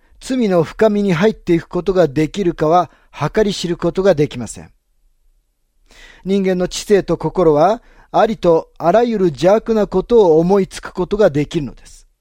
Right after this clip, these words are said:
私たちはこの世の中で、いつでも親切なわけではない多くの人々と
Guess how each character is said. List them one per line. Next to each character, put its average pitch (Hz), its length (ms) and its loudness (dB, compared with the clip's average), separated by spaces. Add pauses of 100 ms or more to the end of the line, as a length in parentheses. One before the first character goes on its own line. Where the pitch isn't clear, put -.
(2250)
私 175 260 -2
た 160 100 -6
ち - 100 -8
は 160 100 0
こ - 140 -6
の 214 100 0
世 214 100 2
の 214 100 2
中 175 240 0
で、 123 340 -6 (300)
い 226 120 -4
つ - 120 -16
で 190 120 2
も 127 320 -8 (160)
親 254 280 -6
切 175 260 -4
な 165 120 0
わ 175 140 2
け 185 120 0
で 170 100 2
は 156 120 2
な 165 160 0
い 113 180 -4 (240)
多 233 180 0
く 175 140 -4
の 160 100 -2
人 180 200 -6
々 139 240 -8
と 110 340 -12